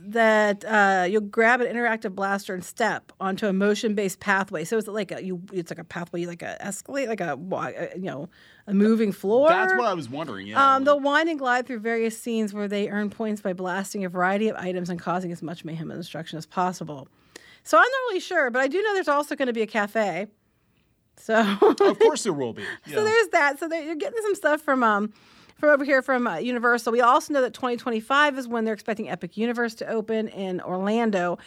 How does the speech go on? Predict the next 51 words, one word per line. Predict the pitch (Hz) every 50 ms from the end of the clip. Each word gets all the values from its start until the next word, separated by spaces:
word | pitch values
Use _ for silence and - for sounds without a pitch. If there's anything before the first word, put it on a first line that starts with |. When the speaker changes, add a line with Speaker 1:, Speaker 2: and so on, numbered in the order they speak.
| - _ _ _
Speaker 1:
Super | - - - 320 - 320
Nintendo | 262 240 247 254 254 247 247 233
World | 208 208 196 196 196
will | 185
be | 185 185
launching | 185 190 190 185 180 - 180
in | 180 185
Hollywood, | 175 208 196 196 196 190 185 196 180 180 175 -
I | - 175
think | - 202 185 170
March, | 185 185 185 185 185 185 185 190 190 190 190 190 185 196 202 208 214 208 262
early | 269 277 262
spring. | 220 - _ 220 208 214 208
I | 208
think, | 214 226 214
I | 202
wanna | 190 190 196 196 - 214 226 233 226
say | 220 202
it's | 185 196 185
around | 175 175 170
March | 170 165 170 170 175 175
sometime, | - 175 165 165 202 170 165 170 170
but | 180 180
I | 180 180 175 156
don't | 135 139 123 104
know. | 104 107 110 -
Speaker 2:
Yeah, | 151 156 156 156
now | 160 165 165 165
there, | 180 190 196 190 165
the | 123 156 160 139
Hollywood | 151 175 190 202 190 185 151 127
version | 110 127 127 131 120 117 123 127
is | - 135 123 123 117
going | 107 117 113
to | 110 104
be | 110 107
much | 104 104 101 101 -
smaller | - 110 107 110 110 107 101
than | 95 101 95 95 98 104 - - _
Universal's. | 139 120 110 98 107 107 110 - 117 113 113 113 - -
It's | 208 208
Speaker 1:
Yeah, | -
Speaker 2:
not | 120 120 113
gonna | 117 98
have | 107 110 107
Speaker 1:
I | 220
Speaker 2:
Donkey | 220 107 104 202 185
Speaker 1:
think | 120 107
Speaker 2:
Kong. | 113 113 110 113 113 110 110 _ _ _ _ _ _ _ _ _ _ _ _ _ -
And, | 110 104 107 101 101 101 95 92
um, | 101 95 95 92 87 87 82 82